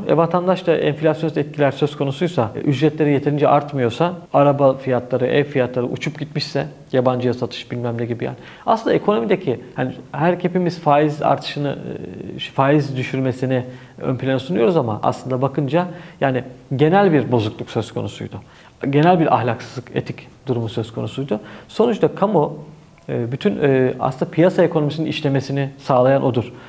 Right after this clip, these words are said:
Piyasa ekonomisi şöyle işler. Kamu bir karar aldığı zaman bütün piyasa aktörleri o karara uygun hareket etmek ister. Etmesi gerekir. Ederse zaten başarılı olur. İsterse o kamunun aldığı o karar, e, e,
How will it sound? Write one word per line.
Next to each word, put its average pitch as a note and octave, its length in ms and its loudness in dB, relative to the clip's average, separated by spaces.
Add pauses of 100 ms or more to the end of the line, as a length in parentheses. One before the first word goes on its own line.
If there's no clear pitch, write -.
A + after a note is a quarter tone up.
(160)
Piyasa F3+ 280 2
ekonomisi D3 480 -2
şöyle C3 180 0
işler. A2+ 260 -6
Kamu D#3+ 260 2
bir C#3 60 -4
karar C#3+ 180 4
aldığı C#3+ 240 4
zaman D#3 320 0 (320)
bütün F3+ 200 -2
piyasa D3 320 2
aktörleri B2+ 560 2 (400)
o F#3+ 100 4
karara D3 320 4
uygun D3 240 2
hareket A#2+ 280 0
etmek A2+ 240 -4
ister. - 260 -10 (380)
Etmesi D3 340 0
gerekir. B2 400 2
Ederse G#3 400 4
zaten F#3+ 280 4
başarılı D#3+ 320 4
olur. A2+ 160 0 (680)
İsterse - 440 2
o F3+ 120 2
kamunun F#3+ 300 0
aldığı D#3 240 4
o E3 100 4
karar, E3 240 2 (180)
e, C#3 60 0
e, B2+ 220 0